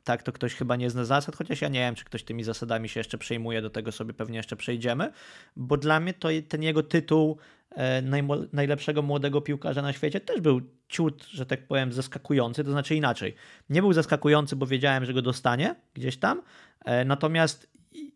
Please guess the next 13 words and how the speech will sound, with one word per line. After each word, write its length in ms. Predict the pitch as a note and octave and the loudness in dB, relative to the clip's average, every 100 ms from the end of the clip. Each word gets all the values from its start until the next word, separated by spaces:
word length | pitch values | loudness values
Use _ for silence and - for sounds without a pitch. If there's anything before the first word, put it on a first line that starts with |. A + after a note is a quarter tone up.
| - | -6
jeżeli 520 | C#3+ D#3 C#3 F3+ E3+ | 2 4 6 4 2
byśmy 280 | D3+ - D3+ | -2 -2 -2
wzięli 260 | C3+ D#3 | 2 0
pod 180 | D3 C#3+ | 2 0
uwagę 320 | C#3+ D3 C#3 | 2 2 2
rzeczywiście 440 | C3+ C3 C#3+ C#3+ C#3 | 0 -2 -4 -2 -2
ten 120 | C3+ | -4
okres 360 | - C#3+ C3+ C3 | -2 0 0 -2
objęty 640 | C3 C#3 C3 C3 C3+ B2 B2 - - - - - | 2 4 4 0 0 2 0 -6 -20 -20 -20 -8
głosowaniem, 800 | C3+ C#3 D3 C#3 C#3 E3 A#3 C#4 | 0 0 4 4 4 2 -2 -6
czyli 200 | - B2 | -12 -8
bardziej 420 | A#2 C#3 C#3+ C3 | 2 4 4 2
jednak 340 | C3 C3 B2+ | 0 0 -4